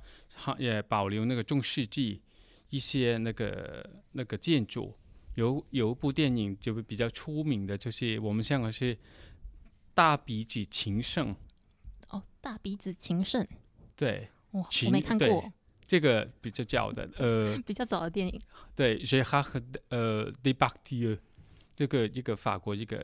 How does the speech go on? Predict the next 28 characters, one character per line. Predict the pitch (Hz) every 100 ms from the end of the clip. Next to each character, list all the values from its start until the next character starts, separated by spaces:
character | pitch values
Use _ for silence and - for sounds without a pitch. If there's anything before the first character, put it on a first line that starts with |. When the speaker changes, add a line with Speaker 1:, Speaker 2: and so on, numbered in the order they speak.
| -
Speaker 1:
人 | - 110 110 95
做， | - 110 - - -
拍 | - 143 135
那 | 127
个 | 107
是 | - 123
一 | 110
个， | 110 113 - - - -
一 |
个 | 139
情 | 120 - 107
圣， | 117 139 113 98
他 | -
有 | 127
写 | 120 - 104
诗 | 92 - - 127
啊， | 117 107 104
就 | - 127
是 |
好 | 147 127
像 | 113 160 165
那 |
个， | 147 127 110 - - - - - - -
呃， | 127 123 123 123 117
好 | 127
像 | 120 - 170
那 | 170
个 | 151 127 113 113